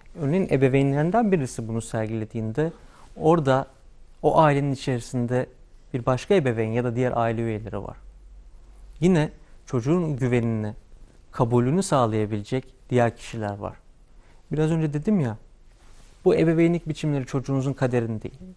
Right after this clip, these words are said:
kaderi değil. Ama yetişkinlik hayatında birçok şeyi yordayan, yorumlayabilen bazı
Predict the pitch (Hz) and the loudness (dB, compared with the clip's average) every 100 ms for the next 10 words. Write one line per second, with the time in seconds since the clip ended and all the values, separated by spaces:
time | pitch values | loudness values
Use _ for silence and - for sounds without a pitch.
0 | - 170 160 - 131 120 113 110 101 - | -20 -18 -14 -6 -2 -2 -2 -4 -6 -12
1 | - _ - - _ - - - - 214 | -20 _ -20 -20 _ -20 -20 -20 0 4
2 | 240 165 - - - - - - - - | 4 4 -2 -20 -20 -20 -20 -20 -20 -20
3 | - - 135 - - 185 226 254 202 175 | -18 0 0 0 -4 0 2 2 4 4
4 | 139 - 127 113 110 113 - - - - | 4 2 -2 0 2 2 0 -16 -20 -20
5 | - - - - - - - 226 - 180 | -20 -20 -20 -20 -20 -8 -2 0 2 0
6 | - 143 131 127 113 113 107 101 - - | 2 2 4 4 4 2 0 -4 -10 -20
7 | - - - - 131 135 151 151 170 165 | -20 -20 -20 -4 2 4 4 4 4 2
8 | 139 143 123 123 113 123 | 0 0 2 2 0 -4